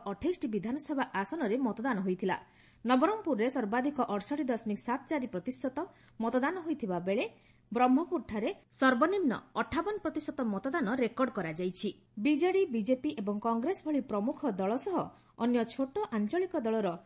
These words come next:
ପ୍ରାର୍ଥୀଙ୍କ ଭାଗ୍ୟ ଇଭିଏମ୍ରେ ବନ୍ଦ ହୋଇଯାଇଛି। ଚାରୋଟି ଲୋକସଭା ଏବଂ ଏହା ଅନ୍ତର୍ଗତ ବିଧାନସଭା ନିର୍ବାଚନ ମଣ୍ଡଳୀରେ ସାତ ହଜାର ତିନିଶହ ତିନି ମତଦାନ କେନ୍ଦ୍ରରେ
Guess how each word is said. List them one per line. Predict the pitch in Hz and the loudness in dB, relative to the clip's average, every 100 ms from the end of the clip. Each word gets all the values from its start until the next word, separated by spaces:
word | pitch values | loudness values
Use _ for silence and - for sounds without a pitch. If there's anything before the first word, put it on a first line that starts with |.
| _ _ _ | _ _ _
ପ୍ରାର୍ଥୀଙ୍କ | 240 202 - 403 269 180 | 0 2 0 -2 -2 -4
ଭାଗ୍ୟ | 190 247 294 254 - | -4 -2 2 2 0
ଇଭିଏମ୍ରେ | 220 208 359 381 185 | -4 -2 -2 -2 -2
ବନ୍ଦ | 220 262 262 208 | -2 0 0 0
ହୋଇଯାଇଛି। | 190 190 185 - - - _ | -2 -2 -2 -4 -6 -8 _
ଚାରୋଟି | 269 285 392 427 | 4 6 4 4
ଲୋକସଭା | 233 220 226 262 285 262 | 2 0 -2 -2 -2 -2
ଏବଂ | 214 202 - | -2 -2 -2
ଏହା | 214 | -4
ଅନ୍ତର୍ଗତ | 202 196 311 359 294 | -4 -4 -4 -2 -2
ବିଧାନସଭା | 202 190 214 285 302 285 | -2 -2 -4 -4 -4 -2
ନିର୍ବାଚନ | 208 170 208 381 392 | -2 -2 -4 -4 -4
ମଣ୍ଡଳୀରେ | 403 311 190 165 - - - - | -2 0 0 -2 -8 -18 -20 2
ସାତ | 254 226 330 | 4 4 2
ହଜାର | 359 285 370 | 2 0 2
ତିନିଶହ | 233 226 262 302 302 | 2 2 0 0 0
ତିନି | 302 269 339 | 0 0 0
ମତଦାନ | 233 196 226 359 427 | 0 0 -2 -2 -2
କେନ୍ଦ୍ରରେ | 240 170 170 | -2 -2 -2